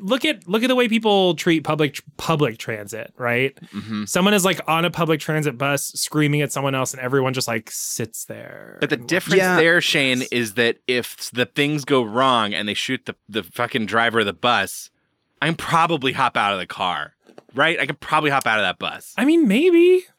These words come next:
Speaker 2: I'm not gonna
Speaker 3: Well, you're not
Speaker 2: fall thousands of feet out of the air, plummeting to my death if something happens, right? Somebody pulls a
Speaker 1: Yeah.
Speaker 2: gun on a plane, I'm like,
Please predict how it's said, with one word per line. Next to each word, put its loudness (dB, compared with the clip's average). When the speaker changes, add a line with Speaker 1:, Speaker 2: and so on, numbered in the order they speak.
Speaker 2:
I'm 2
not 2
gonna 4
Speaker 3:
Well, 4
you're 2
not 4
Speaker 2:
fall 2
thousands 0
of -4
feet -2
out 2
of -4
the -2
air, 0
plummeting -2
to -4
my 0
death -2
if -6
something -4
happens, -4
right? -2
Somebody 2
pulls 0
a -2
Speaker 1:
Yeah. -8
Speaker 2:
gun 0
on 2
a 0
plane, -2
I'm 0
like, -2